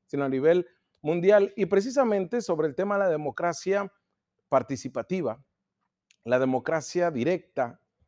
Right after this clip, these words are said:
la democracia real de Baja California, de Mexicali, de Ensenada, de Tijuana y de México vamos a hablar el día de hoy. Porque es muy importante que la democracia,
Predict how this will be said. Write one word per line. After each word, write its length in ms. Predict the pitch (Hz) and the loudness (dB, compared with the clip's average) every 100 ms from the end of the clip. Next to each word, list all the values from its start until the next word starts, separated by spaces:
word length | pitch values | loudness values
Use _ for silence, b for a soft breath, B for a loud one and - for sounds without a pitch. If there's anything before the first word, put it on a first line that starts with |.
| _ _ _ _ | _ _ _ _
la 140 | 120 | 0
democracia 640 | 123 123 120 151 151 - 165 | 0 0 -4 -6 -4 -2 -2
real 680 | 117 110 123 143 170 208 _ _ _ _ _ _ _ | -2 -4 -2 -2 -2 -6 _ _ _ _ _ _ _
de 580 | 117 139 156 175 190 - | 2 4 4 2 0 -4
Baja 340 | 127 156 156 151 | -4 -2 -2 -6
California, 720 | 151 110 117 95 95 95 - _ | -6 -6 -6 -8 -8 -10 -12 _
de 220 | 107 123 131 | -4 0 0
Mexicali, 680 | 170 175 135 - 82 - _ _ _ | -2 -6 -8 -8 -10 -16 _ _ _
de 140 | 113 147 | 0 0
Ensenada, 600 | 170 180 131 98 87 95 | 0 -4 -6 -8 -12 -6
de 120 | 147 | -6
Tijuana 420 | 156 156 - - _ _ _ _ _ _ | -6 -10 -10 -12 _ _ _ _ _ _
y 100 | - | -4
de 100 | 120 | 0
México 340 | 170 208 226 202 | 0 -2 -2 -4
vamos 220 | 160 151 | -4 -6
a 40 | |
hablar 220 | 110 110 | -4 -4
el 80 | 113 | -4
día 100 | 98 | -6
de 100 | 80 | -10
hoy. 140 | 76 - _ _ _ _ - _ _ _ _ - | -12 -16 _ _ _ _ -20 _ _ _ _ 0
Porque 360 | 160 170 202 | 2 2 0
es 80 | 220 | 0
muy 140 | 240 | 2
importante 960 | 240 180 180 151 202 208 208 226 226 220 _ | 0 -2 -6 -2 -2 -2 -4 -6 -6 -8 _
que 280 | 170 170 | -2 0
la 160 | 165 160 | 0 0
democracia, 1120 | 156 151 143 - 208 196 - 139 123 117 - | 0 -2 -6 -4 0 0 -2 -6 -4 -4 -10